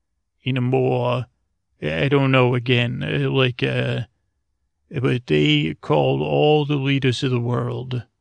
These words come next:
And the Wanderer went off, and I don't know how they got all the, the, then they got an advisor from the, from the Wanderer.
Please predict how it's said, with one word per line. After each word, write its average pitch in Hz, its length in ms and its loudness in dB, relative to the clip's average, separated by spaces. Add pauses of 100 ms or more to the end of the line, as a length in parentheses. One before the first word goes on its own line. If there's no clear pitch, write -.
(960)
And 127 540 -2
the 131 120 -4
Wanderer 135 420 2
went 135 180 -2
off, 131 340 0
and 135 80 -4
I 131 100 -2
don't 131 160 0
know 127 200 2
how 131 400 0
they 127 140 2
got 123 200 0
all 127 140 2
the, 127 340 -2
the, 143 200 -4
then 127 240 0
they 127 100 2
got 127 200 0
an 127 160 2
advisor 127 760 0
from 127 300 -4
the, 131 220 -4
from 131 320 -2
the 127 80 0
Wanderer. 123 760 0